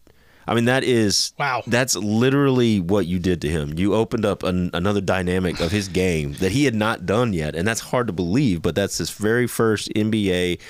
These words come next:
Speaker 2: That is wild.
Speaker 1: twenty twenty game.
Speaker 2: I, s-, I saw some stat, and I have no clue if the validity of it,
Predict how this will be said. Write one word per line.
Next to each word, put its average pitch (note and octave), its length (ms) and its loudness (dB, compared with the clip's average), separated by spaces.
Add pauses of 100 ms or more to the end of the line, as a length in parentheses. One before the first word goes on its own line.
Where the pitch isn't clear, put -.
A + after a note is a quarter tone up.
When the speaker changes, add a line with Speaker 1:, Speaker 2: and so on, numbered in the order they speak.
Speaker 2:
That G3 140 0
is - 140 0
wild. B2 200 4
Speaker 1:
twenty C3 180 2
twenty A2+ 440 0
game. D#2+ 440 -2 (360)
Speaker 2:
I, E3+ 120 0
s-, D#3+ 200 -4
I F3+ 40 -2
saw A#3 160 0
some D#3 260 -2
stat, B2 400 -2 (180)
and C#3 380 -2 (220)
I E3+ 60 0
have C#3+ 120 -2
no E3+ 300 4
clue D#3 260 2
if A#2+ 80 -4
the C#3+ 260 -4
validity B2+ 360 0
of A2+ 120 -2
it, A2+ 140 -6